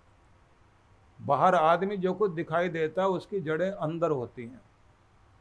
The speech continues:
हर आदमी जितनी तरक्की करता है उसकी एक अंदर आंतरिक स्थिति होती है, एक स्टेटस होता है, जिसको आप अपनी सामान्य भाषा में कहते हैं औकात आदमी के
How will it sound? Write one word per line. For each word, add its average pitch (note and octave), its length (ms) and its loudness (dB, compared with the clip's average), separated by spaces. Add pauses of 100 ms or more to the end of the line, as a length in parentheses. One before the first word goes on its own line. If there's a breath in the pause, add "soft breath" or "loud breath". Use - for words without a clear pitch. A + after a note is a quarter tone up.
(1080)
हर F#3+ 160 8
आदमी F#3 580 4
जितनी G#3 360 -4
तरक्की F3+ 480 2
करता F3 500 4
है G3+ 220 6
उसकी F3+ 600 -6 (260)
एक F3+ 480 -2
अंदर D3 680 -2 (1600)
आंतरिक E3+ 500 2
स्थिति F3 400 -4
होती C#3 380 -4
है, D3+ 140 0
एक F#3 160 -4
स्टेटस D#3+ 560 -6
होता B2+ 360 -4
है, D#3 320 -6
जिसको D3+ 380 -8
आप D#3+ 360 -2
अपनी E3+ 260 -8
सामान्य D#3 600 -4
भाषा C3 400 -4
में B2+ 180 -10
कहते C3 360 -8
हैं D#3 160 -10 (100)
औकात C#3+ 580 0
आदमी C3 400 -6
के D#3+ 200 -12